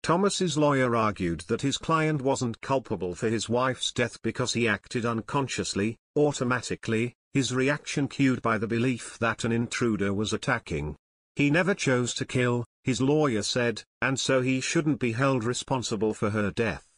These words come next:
By the same logic, Bachman, as we know from Reza Habib's research on the brains of problem gamblers,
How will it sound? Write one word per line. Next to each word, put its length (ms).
By 160
the 120
same 300
logic, 520
Bachman, 540
as 180
we 120
know 220
from 280
Reza 300
Habib's 520
research 540
on 160
the 80
brains 480
of 160
problem 420
gamblers, 720